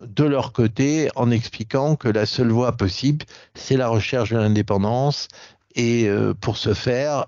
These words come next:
il faut lutter contre la France, par tous les moyens. Et face à cette, euh, équation, euh,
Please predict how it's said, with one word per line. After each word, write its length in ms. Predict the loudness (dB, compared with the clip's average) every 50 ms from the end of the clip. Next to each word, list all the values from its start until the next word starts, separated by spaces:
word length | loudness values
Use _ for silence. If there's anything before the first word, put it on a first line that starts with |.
| _ -6
il 100 | -6 -6
faut 180 | -2 0 0
lutter 340 | 2 2 2 0 0 0 0
contre 300 | 0 2 0 2 2 2
la 120 | 0 0 -2
France, 480 | -2 -4 -8 -10 -10 -14 -18 -18 -20 _ _ _
par 160 | -4 -4 0
tous 120 | 0 2 2
les 100 | 4 4
moyens. 320 | 4 4 2 2 0 -4 -8 _ _ _ _ _ _ _ _ _ _ _ _ _ _
Et 120 | -4 -2 -2
face 320 | 0 0 -2 -2 -2 -2
à 80 | -2 -2
cette, 380 | 0 -2 -2 -2 -4 -6 -6
euh, 1040 | -4 -2 -2 -2 -2 -4 -4 -4 -6 -8 -8 -10 -10 -10 -8 -6 -6 -6 -6 -8 -10 _ -4
équation, 1000 | -4 -4 -2 0 0 0 0 0 -2 -2 -2 0 2 2 4 4 2 2 2 0 0
euh, 420 | -2 -2 -4 -4 -6 -6 -8 -10